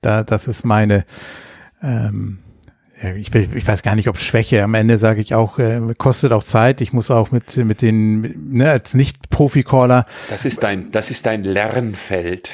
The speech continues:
Speaker 1: muss ich vielleicht auch andere Ansprüche an mich heran, äh, oder zugestehen, als jetzt ein, ein Caller, der damit seinen, seinen Lebensunterhalt verdient und jeden Abend unterwegs ist. Ähm,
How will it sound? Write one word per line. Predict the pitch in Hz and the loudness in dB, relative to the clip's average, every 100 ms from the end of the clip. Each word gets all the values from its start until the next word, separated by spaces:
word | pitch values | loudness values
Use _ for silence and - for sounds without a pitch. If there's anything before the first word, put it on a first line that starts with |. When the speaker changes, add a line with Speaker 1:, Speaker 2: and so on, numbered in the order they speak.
| - - | -16 -8
Speaker 1:
muss | 135 123 127 131 | -4 2 2 2
ich | 120 - | -2 0
vielleicht | 127 123 | 0 2
auch | 127 | 2
andere | 127 123 | 2 2
Ansprüche | 120 120 - 120 135 | 2 0 0 2 2
an | 123 | 2
mich | 123 - | 2 2
heran, | 117 113 117 120 120 | 2 4 4 2 2
äh, | 117 117 | 2 2
oder | 117 107 | 2 0
zugestehen, | - 127 113 - 110 117 | 2 0 0 2 2 2
als | 107 - | 0 0
jetzt | 113 - | -2 0
ein, | 117 107 107 | -2 0 -2
ein | 107 104 101 104 95 - _ - | -2 -2 -4 -6 -10 -14 _ -4
Caller, | - 107 110 | 0 2 2
der | 107 | 2
damit | 107 107 | 2 0
seinen, | - 107 104 | 0 0 0
seinen | 101 104 | -4 0
Lebensunterhalt | 104 110 107 127 107 110 | 2 0 -2 0 2 2
verdient | - 107 113 | 0 0 0
und | 110 | 0
jeden | 101 110 | 0 0
Abend | 113 113 117 | 2 0 0
unterwegs | 107 113 107 101 - | 0 0 0 0 -2
ist. | 110 - - - - - - - - _ | -2 -4 -20 -20 -20 -20 -20 -20 -20 _
Ähm, | 131 101 101 101 101 98 | -4 -2 -2 -4 -8 -10